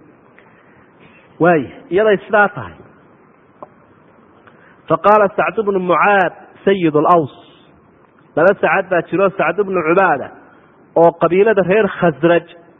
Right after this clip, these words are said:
ka madax, iyo Sacd ibnu Mucaad,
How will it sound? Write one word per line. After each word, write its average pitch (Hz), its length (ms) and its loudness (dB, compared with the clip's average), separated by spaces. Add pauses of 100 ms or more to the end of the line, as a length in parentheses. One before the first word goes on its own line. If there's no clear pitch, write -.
(140)
ka 196 100 0
madax, 175 280 0 (1040)
iyo 165 180 0 (120)
Sacd 190 220 -2
ibnu 214 220 -2
Mucaad, 180 380 0